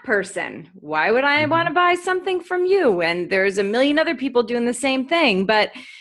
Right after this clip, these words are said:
Speaker 1: you just have to kinda keep saying over and over in your head that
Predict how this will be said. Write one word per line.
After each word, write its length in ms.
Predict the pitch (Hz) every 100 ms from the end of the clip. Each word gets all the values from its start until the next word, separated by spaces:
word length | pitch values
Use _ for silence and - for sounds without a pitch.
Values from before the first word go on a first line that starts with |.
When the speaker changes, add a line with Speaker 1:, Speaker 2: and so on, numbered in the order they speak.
| -
Speaker 1:
you 100 | 254
just 100 | 277
have 80 | 294
to 80 | 247
kinda 220 | 294 262
keep 240 | 262 294 277
saying 360 | - 269 254 -
over 280 | 254 262 262
and 140 | 254
over 260 | 247 262 269
in 120 | 240
your 160 | 226 220
head 380 | 220 311 294 196 190
that 240 | 208 190